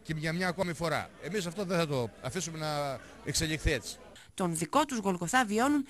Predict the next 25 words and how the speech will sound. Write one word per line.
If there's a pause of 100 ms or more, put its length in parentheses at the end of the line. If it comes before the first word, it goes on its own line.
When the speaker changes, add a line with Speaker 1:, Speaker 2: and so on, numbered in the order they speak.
(160)
Speaker 2:
οι
επιχειρηματίες
που
δραστηριοποιούνται
στο
χώρο
εδώ
και
χρόνια. (300)
Ο
γεωλόγος
Νίκος
Λεμόνης
κάνει
λόγο (160)
για
το
απόλυτο
χάος
και
προχωρά
σε
σοβαρές
καταγγελίες
διαφθοράς